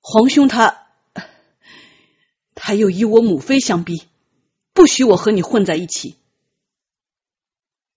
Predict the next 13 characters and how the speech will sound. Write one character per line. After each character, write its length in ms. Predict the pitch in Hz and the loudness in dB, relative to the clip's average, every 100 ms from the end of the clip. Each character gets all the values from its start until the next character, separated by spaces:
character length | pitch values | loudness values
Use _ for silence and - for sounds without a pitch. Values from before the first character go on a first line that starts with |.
| _ _ _ _ _ | _ _ _ _ _
”“你 160 | 359 427 | -4 -2
母 100 | 403 | -2
妃， 360 | 226 - 370 415 _ _ _ _ _ _ - - _ _ _ _ - | -4 -4 -4 -6 _ _ _ _ _ _ -20 -20 _ _ _ _ -14
她 100 | 403 | -8
不 140 | 415 | -6
是 260 | 403 453 381 | -2 2 2
已 140 | 330 | 0
经 440 | - 370 370 392 381 _ _ _ _ _ _ _ _ _ _ _ _ _ _ _ _ - | -2 -2 0 -2 -8 _ _ _ _ _ _ _ _ _ _ _ _ _ _ _ _ -10
？”“已 120 | 185 | -4
经 180 | 214 196 | 0 0
去 160 | - | -2
世 240 | 196 - 233 | -2 2 2
了。 240 | 160 - | 0 -12